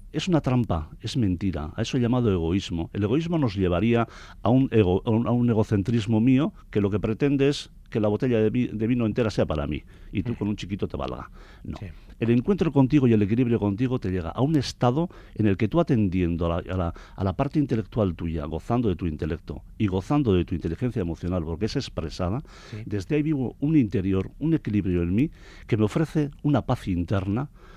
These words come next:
Speaker 1: un estar a gusto conmigo, porque soy responsable del hacer y soy responsable del deseo que mi niño interior tiene. Y desde ahí, eh, no de una forma pensante, de una forma sintiente, existe en mí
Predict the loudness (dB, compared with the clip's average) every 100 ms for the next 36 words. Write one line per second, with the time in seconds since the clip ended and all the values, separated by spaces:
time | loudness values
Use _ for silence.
0 | -6 -2 0 0 0 0 -2 -4 0 0
1 | -2 -4 -10 -20 -18 0 0 2 0 0
2 | 2 2 0 -2 0 0 0 0 0 0
3 | -2 0 -2 -2 -10 -20 -20 -10 -8 -2
4 | -2 -2 -4 -6 -4 -2 -2 -4 -6 -8
5 | -4 -6 -6 -14 -10 -8 -4 -4 -4 -6
6 | -6 -8 -8 -12 -14 -18 -20 -20 -20 -4
7 | 0 0 0 2 2 0 -4 -20 -20 -20
8 | -18 -18 -8 2 2 2 -2 -20 -20 -20
9 | -20 -6 2 4 4 4 2 2 0 2
10 | 2 2 0 -2 -2 -2 -2 -4 -2 0
11 | 0 2 0 0 -4 -6 -12 -10 -6 -8
12 | -4 -4 -2